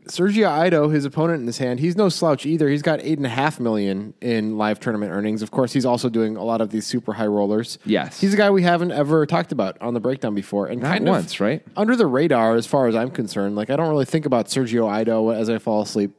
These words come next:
Speaker 1: very often. Do you?
Speaker 2: You think about Sam Greenwood a lot as you fall asleep? Is that what you're
Speaker 1: Uh,
Speaker 2: saying?
Speaker 1: probably once every fourth Tuesday.
Speaker 2: So, like, once a month?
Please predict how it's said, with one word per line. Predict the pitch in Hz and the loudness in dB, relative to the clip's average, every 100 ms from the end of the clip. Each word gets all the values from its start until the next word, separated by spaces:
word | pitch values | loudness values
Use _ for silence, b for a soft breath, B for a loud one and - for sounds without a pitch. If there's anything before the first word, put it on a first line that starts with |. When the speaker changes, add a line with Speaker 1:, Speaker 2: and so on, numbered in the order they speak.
| _ | _
Speaker 1:
very | - 110 | -2 0
often. | 98 - 107 117 | 0 -2 -8 -6
Do | 117 | 0
you? | 120 | 2
Speaker 2:
You | 139 | 2
think | 139 123 | 2 2
about | 110 | 0
Sam | 123 110 | 0 2
Greenwood | 110 120 131 | 2 2 2
a | |
lot | 131 131 | 2 2
as | 135 | 0
you | 139 | -2
fall | 135 139 | -2 -2
asleep? | 139 165 160 | -2 -4 -6
Is | 117 | -4
that | 113 | -4
what | - | 2
you're | |
Speaker 1:
Uh, | 151 160 | 4 4
Speaker 2:
saying? | 160 | 2
Speaker 1:
probably | 156 190 190 190 | 2 2 4 2
once | 175 151 151 | 2 2 2
every | 165 139 147 | 0 0 0
fourth | 135 147 127 - | 0 0 0 0
Tuesday. | 143 131 117 113 - - _ _ _ _ _ _ _ _ _ | -2 0 0 -2 -6 -20 _ _ _ _ _ _ _ _ _
Speaker 2:
So, | - 127 | -4 -2
like, | 110 | 0
once | 110 110 | 0 -2
a | 117 | 0
month? | 117 - - | -2 -4 -10